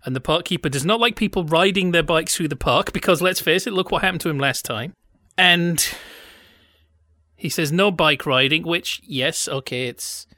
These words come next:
she's not riding her bike, but he needs to point out that, I, you know, at no point should you be climbing onto that thing. I know you're not doing the wrong thing yet. I am aware. And she goes, "I'm not riding my bicycle." Then she clambers on and goes, "I call this riding my bicycle."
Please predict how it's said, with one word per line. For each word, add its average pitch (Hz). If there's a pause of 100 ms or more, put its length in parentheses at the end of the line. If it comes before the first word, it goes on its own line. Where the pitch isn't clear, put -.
(240)
she's 127
not 175
riding 180
her 156
bike, 127
but 139
he 143
needs 147
to -
point 208
out 165
that, 147
I, - (100)
you 156
know, 123
at 127
no 143
point 156
should -
you 135
be 135 (720)
climbing 202
onto 226
that 185
thing. 180
I 135
know 135
you're 175
not 202
doing 247
the 220
wrong 170
thing 156 (200)
yet. 160 (120)
I 131
am 131
aware. 170 (280)
And 156
she -
goes, 160
"I'm 165
not 190
riding 185
my 147
bicycle." 127
Then 180
she 185
clambers 165
on 160 (360)
and -
goes, 147
"I 214
call 202
this 190
riding 190
my 139
bicycle." 127